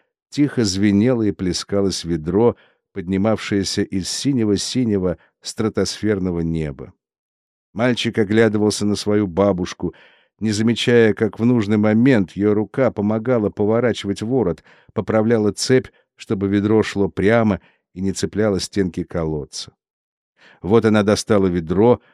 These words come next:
поставила его на лавочку слева от меня. Мне даже не пришлось подвигаться. Я смотрел на бабушку — смотрел на макушку мальчика, склонившуюся над прозрачной водой. Я видел, как он осторожно вытягивал губы трубочкой,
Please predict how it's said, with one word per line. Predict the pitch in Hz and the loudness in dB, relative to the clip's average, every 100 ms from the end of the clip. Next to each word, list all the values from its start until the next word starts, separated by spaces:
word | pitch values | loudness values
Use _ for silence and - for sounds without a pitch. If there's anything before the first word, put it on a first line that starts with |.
| _ _ | _ _
поставила | 87 82 - 101 95 | -10 -8 -2 0 2
его | 95 90 | 2 2
на | 90 85 | 0 0
лавочку | 87 110 98 87 - 80 | 2 2 2 -2 -8 -10
слева | - 92 95 80 78 | -6 0 2 0 -4
от | 76 | -6
меня. | 78 78 98 104 _ _ _ _ - | -6 -4 -4 -6 _ _ _ _ -4
Мне | 117 | -2
даже | 117 113 110 | 2 2 2
не | 110 | 0
пришлось | 113 110 117 104 | -2 -4 -2 -2
подвигаться. | - 101 113 92 73 - - - _ _ _ _ _ _ | -4 -2 -2 -2 -8 -8 -18 -20 _ _ _ _ _ _
Я | 98 104 | -6 -4
смотрел | 107 104 110 113 101 | 0 -2 2 2 4
на | 101 90 | 2 2
бабушку — | 90 127 104 98 - 95 82 _ _ _ _ | 2 2 2 -4 -4 -6 -6 _ _ _ _
смотрел | - 110 104 123 120 | -8 -4 0 2 4
на | 113 | 4
макушку | 110 104 - 120 104 - 98 | 2 0 -4 -4 -4 -4 -2
мальчика, | 98 127 110 - 95 - 98 | 2 2 0 -6 -8 -2 -2
склонившуюся | 87 - 98 98 101 - 98 90 92 | -2 -2 0 2 0 -2 -4 -4 -4
над | 95 87 | -4 -2
прозрачной | 95 92 95 95 - 92 | -2 0 0 0 0 -2
водой. | 92 92 87 90 80 _ _ _ _ _ | 0 -2 -2 -4 -4 _ _ _ _ _
Я | 95 104 | -2 0
видел, | 104 104 | 0 0
как | 107 98 | -2 -2
он | 104 | 0
осторожно | 98 - 98 104 90 95 | -2 0 2 0 0 -2
вытягивал | 95 - 101 92 98 95 | -2 0 -2 0 -2 -2
губы | 92 95 95 | -4 -2 -4
трубочкой, | - 98 107 95 - 101 | -2 -2 0 -2 -4 -6